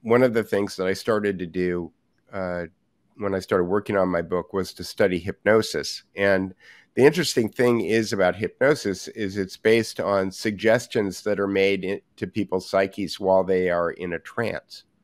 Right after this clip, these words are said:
And, uh, a, a trance is defined as an alpha state. And, uh, the interesting thing is, is that,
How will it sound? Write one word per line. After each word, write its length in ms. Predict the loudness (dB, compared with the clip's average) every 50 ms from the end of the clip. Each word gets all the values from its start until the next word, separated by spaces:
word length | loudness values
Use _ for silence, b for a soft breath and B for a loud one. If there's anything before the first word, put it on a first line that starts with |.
| _ _ _ _ _ _ _ _ _ -4
And, 480 | 0 2 4 4 4 4 2 0 -4 -8 _ _ _ _ _ _ _ _ _ _ -4
uh, 320 | 0 0 2 2 2 0 -2 -4 _ _ _ _ -20 -12 -8
a, 160 | -6 -6 -6 -4
a 100 | -6 -6
trance 440 | -2 0 2 4 4 4 2 0 -4
is 120 | -8 -6
defined 440 | -6 -8 -4 0 2 4 4 4 2
as 120 | -2 -2 -4
an 100 | -4 -2
alpha 400 | 0 0 0 0 -2 -4 -8 -10
state. 460 | -10 -10 -8 -6 -6 -6 -6 -8 -14 _ -12
And, 320 | -10 -8 -8 -8 -10 -12 -16 _ _ _ -10
uh, 220 | -8 -6 -6 -8
the 180 | -6 -2 -2 -2
interesting 400 | 0 -2 -4 -4 -2 -2 -2 -2
thing 240 | -2 -4 -2 -2 0
is, 220 | -2 -2 -4 -6
is 180 | -8 -10 -6 -2
that, 280 | 0 0 0 0 -2